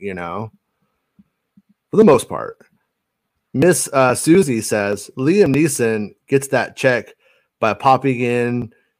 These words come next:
as with just his voice and Force Ghost if you're lucky." Yeah, and then he also kinda did that, that interview where he said that he thought they were, uh, these Disney Plus shows were de-, de-, devaluing it.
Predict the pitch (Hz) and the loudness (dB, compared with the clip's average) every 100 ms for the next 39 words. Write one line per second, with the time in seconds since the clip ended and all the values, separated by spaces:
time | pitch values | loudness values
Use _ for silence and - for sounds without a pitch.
0 | _ - 113 113 113 107 - 113 - 123 | _ -6 -2 0 0 -4 -4 -4 0 -2
1 | 120 117 101 110 113 113 113 104 - 120 | -2 -8 -6 -4 -2 -2 -6 -8 -2 -2
2 | 113 - 107 98 - 104 101 101 101 104 | -2 -6 -8 -8 -10 -12 -8 -8 -8 -10
3 | - 78 90 _ - 120 156 143 151 180 | -12 -18 -20 _ -4 0 2 2 2 2
4 | 185 151 190 - - 135 117 113 - 127 | 2 2 2 0 0 -2 -2 -6 -10 -6
5 | 127 123 110 110 95 _ _ - 113 107 | -2 -2 -2 -4 -4 _ _ -10 -6 -4
6 | 123 127 127 113 120 113 110 110 - 110 | -6 -8 -6 -6 -4 -2 -2 -4 -6 -6
7 | 107 98 92 - 113 101 - 110 101 98 | -6 -10 -10 -4 -2 -2 -4 -6 -4 -4
8 | 92 85 _ _ _ _ _ _ - 101 | -6 -10 _ _ _ _ _ _ -6 -4
9 | 101 95 95 - _ - 127 123 - 135 | -2 -4 -8 -12 _ -14 -8 -6 -2 -2
10 | 120 113 127 120 - 113 104 - 107 98 | -2 -4 -2 -2 -2 -4 -4 -6 -10 -8
11 | 104 92 - 117 113 110 107 110 113 135 | -10 -12 -12 -10 -10 -8 -6 0 2 2
12 | 123 107 104 95 76 64 _ - - | 0 -4 -8 -8 -12 -14 _ -20 -20